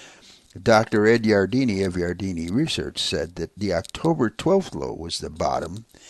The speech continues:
and that the S and P could rise to near forty-three hundred by the end of the year. And for your reference, the c-, index sits right now about forty twenty-five, so that's not that far away.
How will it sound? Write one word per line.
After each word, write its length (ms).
and 320
that 300
the 180
S 200
and 100
P 220
could 240
rise 460
to 100
near 240
forty-three 720
hundred 500
by 180
the 160
end 140
of 80
the 80
year. 340
And 240
for 260
your 160
reference, 560
the 320
c-, 200
index 420
sits 300
right 180
now 160
about 260
forty 400
twenty-five, 760
so 100
that's 280
not 260
that 240
far 240
away. 300